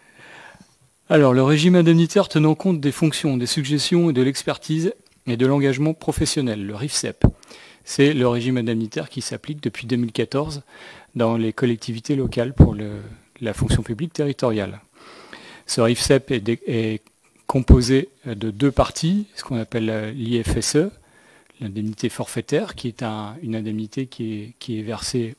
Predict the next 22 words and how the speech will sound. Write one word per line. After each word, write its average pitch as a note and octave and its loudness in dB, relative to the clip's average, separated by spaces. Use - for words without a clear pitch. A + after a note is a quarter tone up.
au A2+ -4
mois A#2+ -2
et A#2+ -12
qui A2 -10
est G2+ -10
fixe, - -8
qui - -12
est - -12
une G#2 -8
part G#2+ -8
intégrante A#2 -8
du A2 -12
salaire, A#2 -6
et C3+ -4
la A#2+ 0
partie - -6
C - 0
I A#2 0
A, F3+ -2
qui - -8
est - -10
une A2 -6